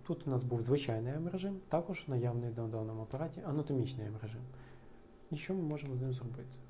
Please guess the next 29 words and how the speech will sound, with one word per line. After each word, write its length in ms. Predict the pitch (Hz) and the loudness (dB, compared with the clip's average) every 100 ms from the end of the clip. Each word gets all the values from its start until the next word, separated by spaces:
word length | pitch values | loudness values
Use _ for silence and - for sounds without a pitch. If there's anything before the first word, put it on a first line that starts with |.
| - | -6
Ось 160 | 165 | -4
так. 200 | - 117 - | -4 -8 -6
Якщо 220 | 127 160 | 2 6
ми 80 | 151 | 6
натискаємо 600 | 135 131 127 131 123 120 | 4 4 2 4 4 6
на 120 | 127 | 6
зо-, 240 | 127 123 175 123 | 6 4 4 6
е, 40 | |
на 280 | 123 127 127 | 8 8 8
кнопку, 340 | 127 120 - | 6 4 4
яка 340 | 127 127 127 123 127 - | 6 10 10 8 2 0
регулювала 680 | 147 131 131 131 127 127 120 | 4 6 8 8 10 8 6
в 100 | 117 | 2
сірошкальному 680 | - 131 117 - 120 113 110 | 2 2 0 4 6 6 4
реж-, 200 | 113 113 143 | 0 2 8
ой, 160 | 127 | 8
в 140 | 113 - | 8 4
кольоровому 640 | 131 127 123 117 117 131 127 | 6 10 8 8 2 0 2
режимі 460 | 123 123 117 113 117 - - - | 4 6 4 4 0 -8 -12 2
зону 300 | 120 131 139 | 4 6 6
цікавості, 560 | 139 175 214 180 - - | 4 2 2 2 -2 -2
тут 180 | - 185 | 2 6
ми 100 | 180 | 6
її, 120 | 143 | 6
коли 180 | 135 127 | 4 4
натискаємо, 580 | 123 123 - - 123 143 | 4 2 -4 -2 0 0
ми 60 | 156 | 0
можемо 300 | 143 135 131 | 2 2 2
регулювати 600 | 131 131 139 147 131 | 4 6 6 4 2